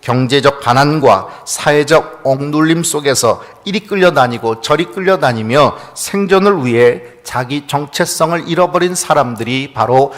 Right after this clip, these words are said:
가난한 사람인 것입니다. 이들에게 들려져야 될 아름다운 소식, 진정한 복음은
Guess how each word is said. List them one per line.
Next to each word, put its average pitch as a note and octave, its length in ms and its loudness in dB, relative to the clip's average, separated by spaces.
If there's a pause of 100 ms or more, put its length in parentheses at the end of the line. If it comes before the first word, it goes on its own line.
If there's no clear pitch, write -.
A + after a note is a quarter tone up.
(140)
가난한 D3+ 600 0
사람인 B2 640 0
것입니다. G#2 600 -6 (680)
이들에게 G#3+ 460 4
들려져야 F#3+ 580 4
될 F3 180 4
아름다운 D3+ 540 4
소식, B2 420 -4 (260)
진정한 F3+ 640 -2
복음은 C#3 560 -2